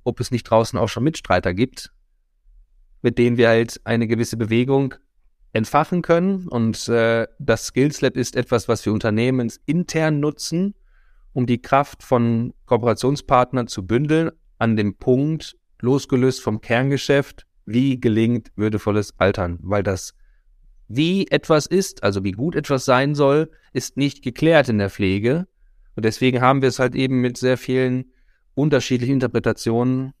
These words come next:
ob das Speisen, Schlafen, Ausstattung, Kommunikation oder Prozessen auch angeht, weil man kann heutzutage leider Gottes,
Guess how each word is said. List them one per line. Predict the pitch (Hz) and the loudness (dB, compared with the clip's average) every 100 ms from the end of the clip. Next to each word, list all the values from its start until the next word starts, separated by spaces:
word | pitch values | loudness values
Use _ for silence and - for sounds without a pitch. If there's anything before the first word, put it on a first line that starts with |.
| - | -12
ob | 113 | -4
das | 107 - | -4 -4
Speisen, | - 107 113 123 127 127 120 | 0 4 4 4 0 -2 -4
Schlafen, | - 117 120 123 123 120 123 - | 0 4 4 0 -2 -2 -2 0
Ausstattung, | 113 120 - 117 - 117 117 | 2 2 0 0 0 -2 -2
Kommunikation | 110 113 107 107 107 98 - 113 123 120 | -2 0 0 0 0 -2 0 2 2 2
oder | 101 104 101 101 - | 0 0 0 -2 -6
Prozessen | - - 123 - 95 | -4 0 0 0 -2
auch | 85 95 | -2 -2
angeht, | 92 98 104 117 - | -2 0 0 0 0
weil | 101 | -2
man | 104 104 | -2 -4
kann | - 123 120 | 0 2 2
heutzutage | 117 123 - 113 120 113 | 0 -2 0 2 2 2
leider | 110 107 | 2 0
Gottes, | 92 117 - 123 - | 0 0 0 -2 -4